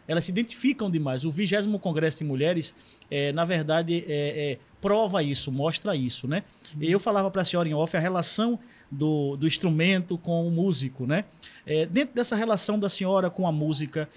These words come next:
Speaker 1: como é que também surgiu essa questão de compor, né, de fazer esses arranjos? Eu já vi, é, momentos com a senhora em live, a senhora tem um estúdio montado em casa. Como é que funciona a relação da senhora com a música na composição, da interpretação?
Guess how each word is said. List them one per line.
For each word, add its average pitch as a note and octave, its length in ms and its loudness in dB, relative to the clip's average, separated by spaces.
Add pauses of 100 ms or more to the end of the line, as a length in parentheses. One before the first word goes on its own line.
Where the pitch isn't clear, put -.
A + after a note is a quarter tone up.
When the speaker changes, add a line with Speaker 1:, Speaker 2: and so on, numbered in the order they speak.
(160)
Speaker 1:
como C4 140 0
é B3+ 60 0
que B3+ 100 -14
também A3+ 220 0
surgiu G#3 300 0
essa G3+ 140 -2
questão F#3 400 -4
de F#3+ 120 -4
compor, F#3+ 1040 -2 (280)
né, E3 280 -2 (180)
de D#3+ 80 0
fazer D3+ 320 2
esses D#3 160 2
arranjos? D#3+ 480 0 (180)
Eu D#3 120 0
já E3+ 240 2
vi, D#3+ 440 0
é, C#3+ 380 -2
momentos D#3+ 380 -2
com E3+ 100 -6
a D#3 60 -2
senhora E3 260 0
em D#3+ 60 -2
live, C#3+ 500 0 (180)
a B2+ 60 -4
senhora E3+ 220 2
tem F3 100 0
um F3 60 2
estúdio G3+ 520 0
montado D#3+ 480 0
em C#3+ 60 -4
casa. C#3+ 340 -4
Como C4 200 -2
é C4 40 -2
que C4 80 -16
funciona G#3 360 -2
a - 20 0
relação E3 480 0 (320)
da E3 200 2
senhora E3+ 340 4
com F3+ 140 -2
a E3 40 2
música F3 300 -2
na G#3 100 0
composição, F3 840 0
da D#3+ 100 0
interpretação? D3 720 -6